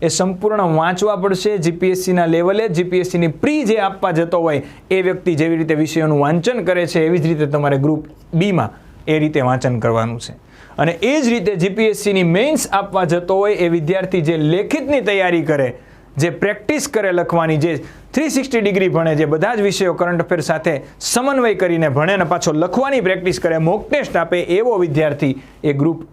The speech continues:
એમાં સારા માર્ક્સ લાવી શકશે. આ ખાસ યાદ રાખજો. પરંતુ એના માટે તમારો જે, તમે જે કોઈ ગુરુ પસંદ કરો, ટ્યુટર પસંદ કરો, હું તમારા માટે કહું છું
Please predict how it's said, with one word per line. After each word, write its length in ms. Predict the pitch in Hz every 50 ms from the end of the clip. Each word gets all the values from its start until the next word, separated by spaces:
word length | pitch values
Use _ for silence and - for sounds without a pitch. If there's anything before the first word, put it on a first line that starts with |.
| - - -
એમાં 380 | 156 175 190 175 160 147 - 165 - - - - - -
સારા 300 | - - 170 165 165 147
માર્ક્સ 300 | 139 139 135 127 - -
લાવી 200 | 131 123 123 123
શકશે. 340 | 113 - 117 107 - - - - - - - - - - - - - - - - -
આ 80 | 131
ખાસ 340 | 127 - 156 156 160 160 -
યાદ 160 | 165 151 151
રાખજો. 320 | 143 127 117 113 - - - - - - - - - - - - -
પરંતુ 300 | 180 202 233 220 254 247
એના 260 | 226 233 254 302 302
માટે 280 | 285 277 262 247 240 233
તમારો 400 | 180 202 202 202 196 190 196 185
જે, 300 | 156 180 170 151 139 - - - - - - - - - - -
તમે 200 | 151 160 151 135
જે 220 | 123 131 165 208
કોઈ 180 | 240 226 214 180
ગુરુ 240 | 170 165 165 160 151
પસંદ 340 | - 143 - - 135 127
કરો, 200 | 110 131 123 123
ટ્યુટર 320 | 117 123 139 143 143 147 131
પસંદ 340 | 127 139 135 - 135 135 127
કરો, 260 | 135 131 127 120 - - - - - -
હું 200 | 175 185 180 -
તમારા 320 | - 175 208 233 233 220
માટે 260 | 202 196 185 165 165 151
કહું 200 | 135 143 139 135
છું 240 | - 139 123 117